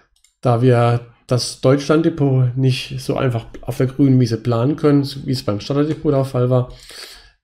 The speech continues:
wird das halt so ein bisschen Work in Progress sein. Und das heißt, wir werden da schon etwas diskutieren.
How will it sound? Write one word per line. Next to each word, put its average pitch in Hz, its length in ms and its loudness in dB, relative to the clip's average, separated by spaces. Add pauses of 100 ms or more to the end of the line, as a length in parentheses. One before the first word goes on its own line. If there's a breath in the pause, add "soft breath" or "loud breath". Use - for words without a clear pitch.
wird 120 160 -2
das 117 160 0
halt 127 140 4
so 123 120 -4
ein 113 120 0
bisschen 110 300 -4
Work 113 200 -2
in 110 120 -2
Progress 139 520 2
sein. 123 580 0
Und 117 320 -6
das 107 280 -2
heißt, 107 260 -6
wir 107 100 -6
werden 104 220 -2
da 104 140 -4
schon 120 440 -2
etwas 107 360 -8
diskutieren. 143 920 0